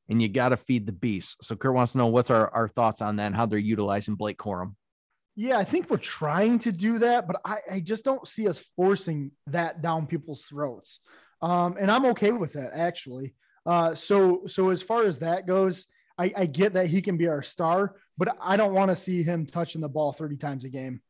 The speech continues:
Speaker 2: I don't know about you.
Speaker 1: Yeah, I don't need to see him touching the ball thirty times a game. I, I do think, though, to Kurt's point, getting him in, in some unique sort of looks here where he's not the, the back, <laughs> back there and he is in the slot. The dude's fast.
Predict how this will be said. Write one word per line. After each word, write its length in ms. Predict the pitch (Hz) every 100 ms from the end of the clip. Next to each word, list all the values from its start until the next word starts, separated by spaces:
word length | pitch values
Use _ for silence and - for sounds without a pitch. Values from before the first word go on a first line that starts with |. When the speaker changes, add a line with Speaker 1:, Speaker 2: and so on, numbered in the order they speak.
| _ _
Speaker 2:
I 60 | 139
don't 120 | 139
know 80 | 135
about 260 | 127 123 135
you. 200 | 135 - _ _ _ _ _ _ _ _ _ _ -
Speaker 1:
Yeah, 280 | 175 214 196
I 40 |
don't 220 | 208 240 233
need 140 | 240
to 60 | 175
see 180 | -
him 220 | 175 147 - _ - -
touching 300 | 165 160 165
the 80 | 127
ball 220 | 139 143
thirty 300 | 151 147 135
times 320 | 151 135 117
a 40 |
game. 400 | 107 117 123 131
I, 180 | 101 131 -
I 100 | 135
do 200 | 127 156
think, 380 | 127 143 135 -
though, 520 | 123 117 110 107 110 -
to 120 | 123
Kurt's 420 | - 165 165 -
point, 540 | - 127 117 113 110 - _ _ _ _ _ _ 127 101
getting 300 | 190 214 160
him 220 | 143 127
in, 220 | 131 143
in 100 | 113
some 240 | - 127
unique 360 | 113 104 113 127
sort 220 | - 135
of 120 | 110
looks 300 | 101 107 123
here 180 | - 143
where 160 | 117 110
he's 260 | 117 113
not 440 | 110 101 95 123 -
the, 320 | 127 123 123 117
the 100 | 110
back, 400 | 120 120 127 -
<laughs> 40 |
back 200 | 110 87 -
there 200 | 120 117
and 140 | 107
he 140 | 110 110
is 200 | 110 131
in 100 | 113
the 80 |
slot. 380 | 110 - 110 113 131
The 60 |
dude's 280 | 123 170 -
fast. 520 | - 120 127 127 -